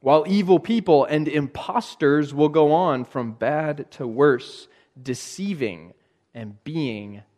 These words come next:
deceived." So in the last hour,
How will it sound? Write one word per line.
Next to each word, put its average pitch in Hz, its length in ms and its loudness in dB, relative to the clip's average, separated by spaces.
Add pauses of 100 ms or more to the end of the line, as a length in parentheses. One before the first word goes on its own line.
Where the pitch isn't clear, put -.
(140)
deceived." 131 800 -4 (1000)
So 110 340 -6 (260)
in 147 500 -2
the 135 120 0
last 135 380 -2
hour, 123 440 2